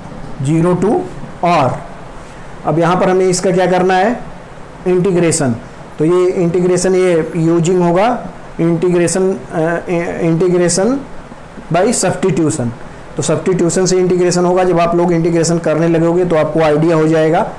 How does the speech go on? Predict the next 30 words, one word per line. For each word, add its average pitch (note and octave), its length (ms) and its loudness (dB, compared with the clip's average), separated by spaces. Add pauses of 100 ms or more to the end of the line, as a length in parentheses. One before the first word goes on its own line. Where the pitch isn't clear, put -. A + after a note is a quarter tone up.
(240)
कि E3 80 0 (100)
कहाँ E3 240 2
पे G3 220 0
किससे F#3+ 320 0
सब्स्टिट्यूट F3 580 0
करना A#2 280 0
है। A2+ 200 -6 (400)
तो D#3+ 80 2
यहाँ E3 340 2
पर F3+ 100 2
इसको F3+ 240 0
सब्स्टिट्यूट F3+ 580 0
करना F3 300 2
है F3 480 -2
x - 380 -2 (260)
equal E3 500 0
to F3 100 0 (1000)
r D#3+ 360 4 (460)
sin E3+ 420 2
theta, B2 260 -2 (640)
तो D3+ 80 0
यहाँ D#3 220 2
से F3+ 140 2
हो F3 100 2
गया F3+ 240 4 (600)
डी G3 400 0 (1200)
एक्स F3+ 360 0
upon D#3+ 460 2 (1080)
डी F#3 140 2 (120)
theta F3 280 2